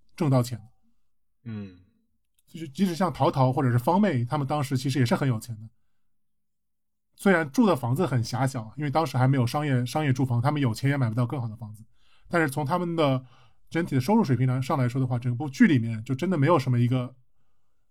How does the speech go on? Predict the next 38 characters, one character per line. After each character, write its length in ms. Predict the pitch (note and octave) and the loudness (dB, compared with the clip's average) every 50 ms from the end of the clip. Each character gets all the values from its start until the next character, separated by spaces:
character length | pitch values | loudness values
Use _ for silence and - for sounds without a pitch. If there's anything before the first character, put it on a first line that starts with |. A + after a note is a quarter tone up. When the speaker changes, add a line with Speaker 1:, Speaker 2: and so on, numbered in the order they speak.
| _ - | _ -4
Speaker 1:
没， 140 | - C3 C3 | 0 0 0
可 220 | C3 C3+ - C3+ | 0 -2 -2 -2
能 80 | C3+ C3+ | 0 2
最 100 | G#3 G3 | 4 4
没 140 | E3+ E3+ | 4 2
钱 120 | - - C3+ | 2 2 2
的 80 | C3+ | 0
是 120 | C3+ C#3+ D#3+ | 0 0 0
范 140 | - D#3+ C#3+ | 0 0 2
志 100 | C3+ D3+ | 2 0
毅 80 | D3+ C#3+ | 0 -2
吧。 120 | C3 A#2 - _ _ _ - - - - F#3+ - _ - - D#3 - - - D#3 C3+ _ - - - _ | -4 -6 -8 _ _ _ -20 -20 -20 -20 -20 -20 _ -12 -12 -12 -12 -14 -16 -18 -16 _ -18 -20 -18 _
<laughs> 1080 | - - - _ _ _ _ _ _ _ _ _ - - - - _ - - A3 - - | -18 -20 -20 _ _ _ _ _ _ _ _ _ -20 -20 -20 -20 _ -14 -12 -10 -6 -2
当 160 | C#3+ D3 C3+ | -2 0 0
时 80 | B2+ | 0
那 80 | C3 C#3+ | 0 0
个 80 | C#3+ C#3+ | 2 2
老 140 | C3 A#2+ | 2 0
师 180 | A#2+ - - D3 | 0 -2 -4 -8
傅。 180 | C3+ - C3+ B2+ - _ _ _ _ _ _ _ _ _ _ _ _ _ - - - - | -8 -10 -12 -16 -16 _ _ _ _ _ _ _ _ _ _ _ _ _ -20 -20 -10 -2
对， 240 | - E3+ D#3+ C#3+ C3+ | 2 4 4 4 4
就 80 | C3 D#3+ | 2 2
真 160 | C#3 F3+ F3 | 2 2 2
的 80 | F3 D3 | 2 2
是， 220 | C#3 D3 C#3+ C#3 | 2 2 2 2
那， 180 | C#3 F3 F#3 G3 | 2 2 2 2
那 140 | G#3 A3 | 4 4
个 80 | F#3+ E3 | 4 4
是 100 | C3+ C#3 | 2 0
真 160 | C3 E3+ D#3+ | 0 0 0
的 80 | D#3 D3 | 0 0
一 40 | C#3 | -2
个 80 | C#3 C3 | -2 -2
工 180 | C#3 D#3+ D#3+ | -2 -2 0
厂 220 | D3 C#3 C3+ C3 C3 | 2 2 2 2 2
里 100 | B2 A2+ | 0 -2
的 100 | A#2 A#2 | -4 -6
人。 200 | A2 G#2+ G#2+ | -10 -12 -16